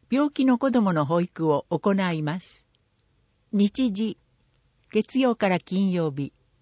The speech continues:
午前八時から午後八時。保育場所、利用者の自宅。対象、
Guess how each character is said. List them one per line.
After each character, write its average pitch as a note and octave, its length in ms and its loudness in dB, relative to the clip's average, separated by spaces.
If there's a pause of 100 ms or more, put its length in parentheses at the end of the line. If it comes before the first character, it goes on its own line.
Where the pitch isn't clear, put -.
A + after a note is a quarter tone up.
(100)
午 G#3 180 4
前 B3 240 0
八 A3+ 340 -2
時 D#3 140 -6
か C3+ 160 -4
ら C3 220 -6 (200)
午 A#3+ 140 4
後 D#3+ 280 0
八 D3 420 -4
時。 C#3+ 240 -2 (1700)
保 D4+ 160 0
育 G3 280 0
場 D3 160 -2
所、 - 300 -4 (640)
利 A3 160 4
用 C4+ 200 0
者 F#3+ 180 -2
の D3+ 140 0
自 B2+ 160 -2
宅。 D3 420 -10 (1080)
対 A3+ 200 -2
象、 F#3+ 400 -4